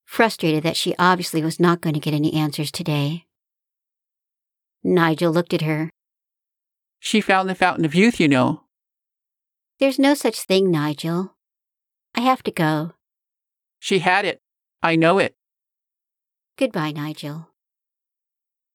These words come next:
Speaker 1: Sarah stood up. Nigel lifted his arm and brought his fist down full force on the table.
Speaker 2: "I'm telling you, she found it."
Speaker 1: The guards ran over. One of them lifted Nigel up,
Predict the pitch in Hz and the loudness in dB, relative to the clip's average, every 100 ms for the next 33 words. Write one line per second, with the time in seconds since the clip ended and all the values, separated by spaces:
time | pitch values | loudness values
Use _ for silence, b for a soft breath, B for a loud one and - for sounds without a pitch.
0 | _ _ _ - 202 170 156 - 170 175 | _ _ _ -6 0 0 -2 -4 -2 -2
1 | 170 - _ _ _ _ _ _ _ 185 | -4 -8 _ _ _ _ _ _ _ 0
2 | 185 190 180 160 208 202 170 - 185 180 | 2 2 -2 -4 -2 -4 -6 0 2 2
3 | 165 175 170 165 220 220 196 170 165 - | 0 -2 -4 -2 0 0 0 -2 -2 0
4 | 269 240 - 190 170 175 165 - 190 175 | 2 2 0 0 0 -4 -4 -4 -4 -2
5 | 170 - 196 226 262 - 240 240 240 262 | -4 -2 2 2 0 2 2 4 2 2
6 | - 208 214 226 262 208 113 _ _ _ | 0 0 2 4 4 0 -2 _ _ _
7 | _ _ _ _ _ 180 151 180 175 160 | _ _ _ _ _ -4 2 4 2 0
8 | 170 165 165 165 165 156 - _ _ _ | 0 2 2 0 -2 -6 -10 _ _ _
9 | _ _ _ _ 214 226 190 165 170 - | _ _ _ _ 0 2 2 2 2 0
10 | 165 170 170 185 185 190 170 | -2 2 2 0 2 0 0